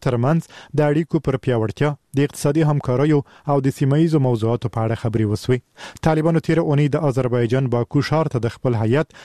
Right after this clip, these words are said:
د سفر موضوع هم د ځان لپاره یوه لاسته راوړنه وبلله. په باکو کې د اقلیمي بدلون په باب کنفرانس چې د کاپ نهه ویشت په نوم یادیږي، د لسګونو هیوادونو د استازو په حضور کې وسو. اوس پوښتنه ولاړیږي چې طالبان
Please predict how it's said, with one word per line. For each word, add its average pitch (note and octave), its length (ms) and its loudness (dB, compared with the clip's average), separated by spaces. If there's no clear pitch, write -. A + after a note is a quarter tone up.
د - 100 -4
سفر D#3 360 0
موضوع B2+ 260 2
هم D3+ 100 0
د G#2+ 140 0
ځان D3 180 0
لپاره C#3+ 320 0
یوه B2+ 240 2
لاسته A2+ 300 -4
راوړنه A#2+ 340 0
وبلله. A#2 400 -2
په D#3+ 100 0
باکو F3+ 320 0
کې E3+ 160 -2
د C#3+ 140 2
اقلیمي C#3+ 340 0
بدلون C3+ 380 0
په B2 100 -2
باب C3+ 220 -2
کنفرانس B2+ 500 -2
چې A#2+ 360 -2
د A#2 120 -2
کاپ C3+ 320 -2
نهه C3+ 160 2
ویشت - 240 -4
په B2+ 80 2
نوم B2 160 2
یادیږي، C#3 440 0
د D#3+ 140 2
لسګونو D#3+ 400 0
هیوادونو C3+ 420 0
د A2+ 140 -2
استازو A#2+ 400 -2
په A2+ 100 2
حضور A#2 320 0
کې A#2 160 -4
وسو. G#2 240 -4
اوس F#3+ 240 2
پوښتنه C#3 380 -2
ولاړیږي A#2+ 500 0
چې B2+ 80 0
طالبان D3 380 2